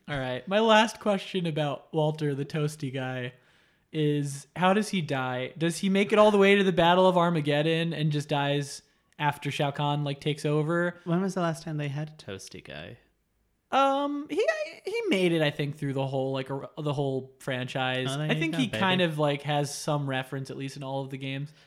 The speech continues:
Speaker 2: Didn't you say one of the toasty references became, like, a Golden Girls type thing or something?
Speaker 1: Oh, I did see, like, a Golden Girls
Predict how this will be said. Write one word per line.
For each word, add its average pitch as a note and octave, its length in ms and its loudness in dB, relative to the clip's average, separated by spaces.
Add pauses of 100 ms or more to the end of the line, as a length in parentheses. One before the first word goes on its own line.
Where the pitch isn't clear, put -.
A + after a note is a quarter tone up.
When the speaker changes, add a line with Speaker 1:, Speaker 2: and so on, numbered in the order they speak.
(100)
Speaker 2:
Didn't E4+ 200 -8
you D4 60 -4
say G#3+ 220 -4
one F3+ 180 -2
of E3+ 200 -6
the E3 100 -6
toasty D3+ 440 -4
references D3 360 -8
became, D3 200 -12
like, C3 140 -10
a G2 80 -14
Golden C3+ 440 -12
Girls D#3 260 -10
type D#3+ 260 -16
thing D#3+ 180 -14
or D#3 80 -10
something? D#3 560 -14 (720)
Speaker 1:
Oh, G3+ 260 4
I A3+ 100 4
did E3 320 -2
see, E3+ 320 -4
like, C#3+ 240 0
a D3 60 -2
Golden C3+ 340 -4
Girls C3 420 -4